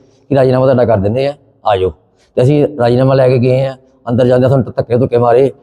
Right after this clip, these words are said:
ਡੰਡੇ ਮਾਰ ਕੇ ਨਾਲ ਹੀ ਸਾਨੂੰ ਅੰਦਰ ਹਾਲ ਚ ਰਾਤ ਕੰਮ ਬੰਦ ਕਰਤਾ। ਗਿਆਰਾਂ, ਸਾਢੇ ਗਿਆਰਾਂ ਵਜੇ ਸ਼ਾਮੀ ਛੇ ਵਜੇ ਛੱਡਿਆ। ਉਹ ਤੋਂ ਬਾਅਦ ਲੈ ਗਿਆ ਉਹਦੇ ਕੁਆਟਰ ਚ, ਉੱਥੇ ਗਲਤ ਕੰਮ ਸਾਡੇ ਕੋਲ ਕਰਾਉਂਦਾ ਰਿਹਾ। "ਇੱਦਾਂ ਕਰੋ, ਜੇ ਦ-, ਇੱਦਾਂ ਕਰੋ, ਪੈਸੇ ਲਿਆਓ ਲੱਖ ਰੁਪਇਆ, ਤੁਹਾਨੂੰ ਰਾਜ਼ੀਨਾਮਾ ਕਰਾ ਦਿੰਦਾ।" ਮੇਰੀ ਚੈਨ, ਫੋਨ, ਪੈਸੇ ਪ-,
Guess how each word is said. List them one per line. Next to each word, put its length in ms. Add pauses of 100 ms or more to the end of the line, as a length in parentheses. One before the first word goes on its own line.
(140)
ਡੰਡੇ 260
ਮਾਰ 220
ਕੇ 80
ਨਾਲ 180
ਹੀ 40
ਸਾਨੂੰ 180
ਅੰਦਰ 140
ਹਾਲ 320
ਚ 40
ਰਾਤ 260
ਕੰਮ 160
ਬੰਦ 180
ਕਰਤਾ। 260
ਗਿਆਰਾਂ, 240
ਸਾਢੇ 240
ਗਿਆਰਾਂ 240
ਵਜੇ 240 (260)
ਸ਼ਾਮੀ 260
ਛੇ 220
ਵਜੇ 100
ਛੱਡਿਆ। 360 (380)
ਉਹ 60
ਤੋਂ 80
ਬਾਅਦ 100
ਲੈ 140
ਗਿਆ 80
ਉਹਦੇ 140
ਕੁਆਟਰ 280
ਚ, 120 (180)
ਉੱਥੇ 240
ਗਲਤ 220
ਕੰਮ 180
ਸਾਡੇ 180
ਕੋਲ 120
ਕਰਾਉਂਦਾ 280
ਰਿਹਾ। 200 (400)
"ਇੱਦਾਂ 240
ਕਰੋ, 160
ਜੇ 100
ਦ-, 300
ਇੱਦਾਂ 200
ਕਰੋ, 200 (140)
ਪੈਸੇ 180
ਲਿਆਓ 180
ਲੱਖ 220
ਰੁਪਇਆ, 240
ਤੁਹਾਨੂੰ 300 (160)
ਰਾਜ਼ੀਨਾਮਾ 320
ਕਰਾ 160
ਦਿੰਦਾ।" 220 (400)
ਮੇਰੀ 180
ਚੈਨ, 420 (580)
ਫੋਨ, 380 (420)
ਪੈਸੇ 300
ਪ-, 160